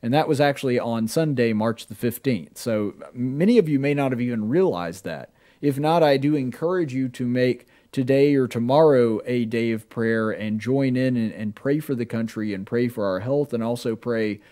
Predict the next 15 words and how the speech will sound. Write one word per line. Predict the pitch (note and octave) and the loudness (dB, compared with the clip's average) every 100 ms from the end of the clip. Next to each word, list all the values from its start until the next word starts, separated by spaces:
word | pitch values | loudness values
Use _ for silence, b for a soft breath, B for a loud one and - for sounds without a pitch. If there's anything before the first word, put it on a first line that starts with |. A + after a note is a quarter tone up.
| b b | b b
for | C3 A#2+ | 2 2
our | F#2+ | 2
economic | A#2 G#2+ G#2 D3 C#3+ - | -2 -2 0 0 0 -4
security | C3+ C3+ C#3 C3 B2 A#2+ | -8 -2 0 0 0 0
and | G#2+ | -2
pray | G#2+ C3+ | -2 -2
for | C#3 C3 | -2 -4
God's | A2+ A#2 A2+ A2 | -4 -2 -2 -6
intervention | A#2+ A2 G#2 G2+ A2+ A2+ A2 G#2 G#2+ b b b b | -8 -6 -6 -4 -4 -4 -4 -2 -4 b b b b
and | B2 A#2+ | -2 0
his | A#2+ A2+ | 0 -2
will | G#2 A2+ | -2 -2
to | G#2 G2 | -2 -4
be | F#2+ | -6
done. | F2+ F2 A#1 - | -6 -8 -8 -18